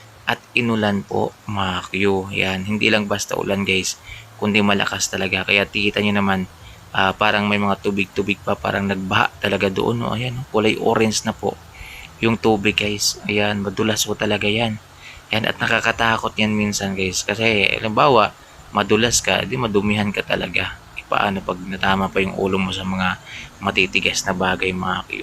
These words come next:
Yan, no? So, yung venue kasi nila, guys, halos napapaligiran talaga ng lupa. Hindi katulad sa mga ibang napupuntahan ni Elias C T V, guys, na sementado po siya. Ayan,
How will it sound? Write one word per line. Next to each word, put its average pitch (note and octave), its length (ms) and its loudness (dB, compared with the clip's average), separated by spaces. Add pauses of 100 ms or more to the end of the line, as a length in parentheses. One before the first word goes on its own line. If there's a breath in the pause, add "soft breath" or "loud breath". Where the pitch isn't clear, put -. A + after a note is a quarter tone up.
(340)
Yan, F#2+ 160 -4
no? G2 60 -8 (500 loud breath)
So, - 160 0
yung B2+ 240 6
venue D#3 240 4
kasi C3+ 240 2
nila, A#2 240 0
guys, F#2 480 0
halos G#2+ 320 -2
napapaligiran G2+ 800 0
talaga F#2+ 340 0
ng F#2+ 220 0
lupa. F#2 320 -2 (580 loud breath)
Hindi A2 220 4
katulad G#2+ 400 4
sa - 80 2
mga G2+ 320 2
ibang G2+ 160 0
napupuntahan G2 640 -2
ni - 80 0
Elias F#2+ 320 2
C G2 80 -2
T G2 240 -2
V, A2 80 0
guys, G2 240 -2
na - 120 -8
sementado G#2 640 0
po A#2+ 200 -2
siya. G#2+ 400 -2
Ayan, G2 400 -2